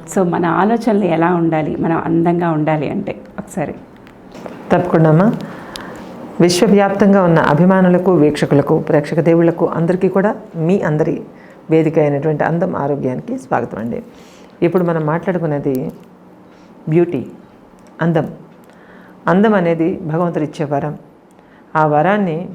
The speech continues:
Speaker 2: పాడు చేసుకున్న మనమే, కాపాడుకున్న మనమే. దీనికి పురుషులైనా స్త్రీలైనా భేదం లేదండి, అందరికీ ఒకటే.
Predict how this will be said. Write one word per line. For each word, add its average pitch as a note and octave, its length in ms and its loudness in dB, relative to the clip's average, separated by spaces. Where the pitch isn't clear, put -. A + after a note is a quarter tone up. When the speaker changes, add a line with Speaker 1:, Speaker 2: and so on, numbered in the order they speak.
Speaker 2:
పాడు F3 260 0
చేసుకున్న G3 360 -4
మనమే, E3+ 360 -4
కాపాడుకున్న C#3 600 -6
మనమే. A2+ 320 -12
దీనికి F3+ 560 -2
పురుషులైనా G3+ 480 -2
స్త్రీలైనా E3 500 -2
భేదం D#3+ 360 -4
లేదండి, D3 400 -4
అందరికీ D#3+ 340 -2
ఒకటే. E3+ 360 -4